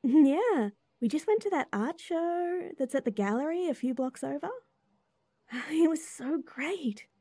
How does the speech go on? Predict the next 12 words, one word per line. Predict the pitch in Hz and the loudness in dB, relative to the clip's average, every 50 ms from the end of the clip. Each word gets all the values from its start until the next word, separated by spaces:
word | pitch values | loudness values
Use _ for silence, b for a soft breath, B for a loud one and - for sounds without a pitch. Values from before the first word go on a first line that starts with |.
| _ _ _ _ _ _ - | _ _ _ _ _ _ -12
Have | 226 220 220 247 277 302 320 | -6 -4 -2 0 0 0 0
you | 370 349 | 0 0
guys | 349 381 370 349 - | 2 2 0 0 0
been | - 330 349 349 | 0 0 0 0
to | 349 330 | -2 -4
see | 330 - 247 285 339 | -4 -4 -4 -2 -4
it | 392 440 | -4 -2
yet? | 392 427 427 - - _ _ _ _ _ _ _ _ _ _ _ _ _ _ _ _ _ _ _ _ _ _ _ _ _ _ _ _ _ _ _ _ _ _ _ _ _ _ _ _ _ _ _ _ _ _ _ _ _ _ _ _ _ _ _ _ _ _ _ _ _ _ - | -2 -2 -2 -4 -8 _ _ _ _ _ _ _ _ _ _ _ _ _ _ _ _ _ _ _ _ _ _ _ _ _ _ _ _ _ _ _ _ _ _ _ _ _ _ _ _ _ _ _ _ _ _ _ _ _ _ _ _ _ _ _ _ _ _ _ _ _ _ -6
<laughs> | 240 262 | 0 4
Oh, | 269 277 311 359 | 4 6 10 10
you | 349 311 294 277 | 10 10 10 8
should. | - - - - 320 349 370 349 247 294 349 - | 6 2 -2 0 2 2 4 4 4 4 2 -2